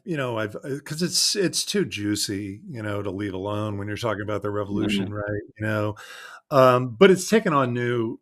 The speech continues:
Speaker 1: uh, significance to me because of, of, of this, um, this appeal to history that's made by these,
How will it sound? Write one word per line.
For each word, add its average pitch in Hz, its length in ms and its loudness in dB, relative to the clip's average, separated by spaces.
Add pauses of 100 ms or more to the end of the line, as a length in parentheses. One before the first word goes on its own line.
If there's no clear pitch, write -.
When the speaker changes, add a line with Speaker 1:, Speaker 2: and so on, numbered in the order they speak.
(140)
Speaker 1:
uh, - 240 -12
significance 151 560 0
to 107 60 -10
me 98 120 -6
because 101 300 -6
of, 95 200 -4 (100)
of, 104 360 -10
of 101 180 -10
this, 101 440 -2 (160)
um, 101 420 -6 (360)
this - 160 4
appeal 156 340 6
to 107 140 -6
history 101 380 0
that's 98 260 -6
made 101 400 -2
by 107 180 -2
these, 101 360 -2